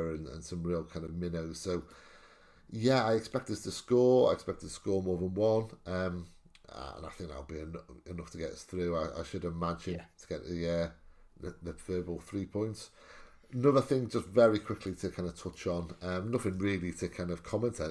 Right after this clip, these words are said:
Speaker 1: on as such, but just to kind of say, Celtic Real Madrid tonight. That's
Speaker 2: Yeah.
Speaker 1: just smacks of tradition, that, doesn't it? I love the
Speaker 2: Yeah,
Speaker 1: sound of
Speaker 2: it's a
Speaker 1: that.
Speaker 2: belter.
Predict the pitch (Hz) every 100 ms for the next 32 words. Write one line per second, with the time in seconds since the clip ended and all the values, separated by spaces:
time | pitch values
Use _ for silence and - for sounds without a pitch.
0 | - 82 82 80 - 92 - - 87 78
1 | - - - 95 90 - 87 87 80 -
2 | - - - - - - - 110 113 117
3 | - 92 90 90 85 - 90 85 90 82
4 | 78 82 - 113 - - - 151 147 131
5 | - - - 165 - - - 123 123 123
6 | - - 104 - - 101 - - 78 -
7 | 90 87 78 - 85 90 85 78 87 104
8 | 87 90 92 87 - 73 - 110 - 120
9 | 120 101